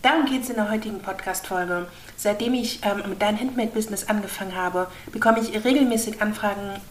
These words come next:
zu Amazon, zu Amazon Handmade. „Gib doch mal Tipps, wie fängt man da an, wie funktioniert das überhaupt?“ und so weiter. Und ich habe jede einzelne Anfrage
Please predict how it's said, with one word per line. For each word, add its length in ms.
zu 300
Amazon, 580
zu 160
Amazon 480
Handmade. 520
„Gib 160
doch 160
mal 140
Tipps, 340
wie 100
fängt 240
man 120
da 140
an, 260
wie 80
funktioniert 520
das 140
überhaupt?“ 480
und 100
so 160
weiter. 380
Und 100
ich 200
habe 380
jede 300
einzelne 520
Anfrage 760